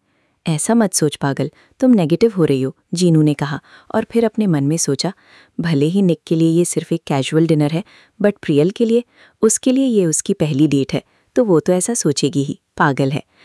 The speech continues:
ये सोचने के बाद उसने प्रियल को कहा, "ओके, मैं हेल्प करती हूँ, एक काम करो, व्हाइट कलर में कुछ भी पहन लो, उसे व्हाइट बहुत पसंद है, देखना वो तुम्हें व्हाइट कलर में देखते ही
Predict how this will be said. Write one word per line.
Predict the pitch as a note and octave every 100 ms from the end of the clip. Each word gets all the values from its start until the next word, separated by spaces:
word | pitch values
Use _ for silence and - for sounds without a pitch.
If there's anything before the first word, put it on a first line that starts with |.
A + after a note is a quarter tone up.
| _ -
ये | D#3+
सोचने | - D3 - D3
के | D#3+
बाद | D3 C#3 D3+
उसने | D#3 F#3
प्रियल | - C#3+ C3+
को | F3+
कहा, | F3 C#3+ E3 - - _ -
"ओके, | A#3+ A#3+
मैं | G#3 D#3
हेल्प | D3 C3
करती | - C3 C#3
हूँ, | C3 - - _ G3
एक | G3
काम | D3+ C#3+
करो, | D#3+ G#3 C#4
व्हाइट | F#3 E3+ -
कलर | G3+ G3
में | G3+ -
कुछ | D#3 -
भी | F3
पहन | D3+ C#3
लो, | B2+ B2 - _ -
उसे | G3 A3+
व्हाइट | D3+ F#3 -
बहुत | E3+ E3 -
पसंद | D3 - C#3
है, | C#3+ - _ _ E3+
देखना | D#3+ - A3+
वो | A3+
तुम्हें | F#3 F#3
व्हाइट | E3 C#3+ -
कलर | E3+ F3
में | F3+ E3+
देखते | D3 -
ही | F#3+